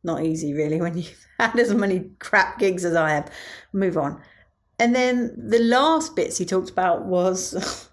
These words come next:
<laughs> this is where I don't do so well, high performers look after their mind and their body.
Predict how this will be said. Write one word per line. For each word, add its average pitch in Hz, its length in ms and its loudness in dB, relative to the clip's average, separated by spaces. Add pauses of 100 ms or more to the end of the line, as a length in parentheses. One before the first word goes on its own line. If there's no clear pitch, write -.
<laughs> - 100 -20
this 190 360 -6
is 175 80 -2
where 175 180 0
I 170 140 0
don't 170 220 -2
do 170 120 -2
so 175 180 -2
well, 165 300 0 (1120)
high 220 220 2
performers 226 600 0
look 190 240 0
after 185 300 0
their 175 160 2
mind 175 380 2
and 165 120 0
their 156 120 2
body. 143 480 -2